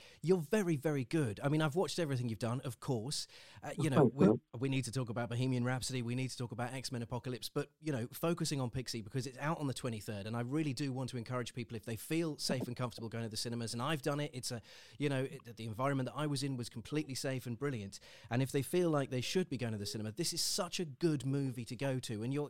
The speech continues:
Speaker 1: you're very, very strong in it. You find that balance of kind of panic-stricken fear, yet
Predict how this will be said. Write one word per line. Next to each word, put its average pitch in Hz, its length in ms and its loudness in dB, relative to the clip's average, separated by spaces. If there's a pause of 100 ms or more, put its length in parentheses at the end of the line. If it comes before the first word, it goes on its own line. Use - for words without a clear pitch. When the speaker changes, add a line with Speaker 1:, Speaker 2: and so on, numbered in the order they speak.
Speaker 1:
you're 156 160 -4
very, 214 400 -2
very 143 240 0
strong 160 340 0
in 131 80 2
it. 90 200 -6 (280)
You 151 140 4
find 208 320 2
that 151 300 0
balance 143 380 2
of 123 260 2 (400)
kind 156 160 2
of 131 160 -2 (680)
panic-stricken 170 1000 2
fear, 120 600 -2 (340)
yet 143 380 2